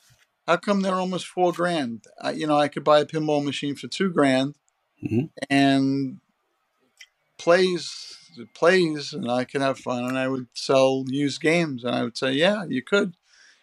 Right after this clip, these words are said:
Speaker 1: You know, we were selling Twilight Zones for eighteen hundred bucks at the time. You know, so go figure.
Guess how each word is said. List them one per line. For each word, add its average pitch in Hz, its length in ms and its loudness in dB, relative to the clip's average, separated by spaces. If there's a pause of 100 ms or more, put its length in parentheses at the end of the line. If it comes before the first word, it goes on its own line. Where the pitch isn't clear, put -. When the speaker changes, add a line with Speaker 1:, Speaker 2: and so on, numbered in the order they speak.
(100)
Speaker 1:
You 127 60 -4
know, 127 100 2
we 139 120 2
were 151 80 -2
selling 147 320 2
Twilight 165 460 4
Zones 131 300 -4
for 131 180 -6
eighteen 135 360 -8
hundred 131 280 -8
bucks - 300 -4
at 113 80 -12
the 107 80 -14
time. 120 380 -4 (840)
You 123 80 0
know, 123 240 4
so 131 340 4
go 147 180 4
figure. 143 480 0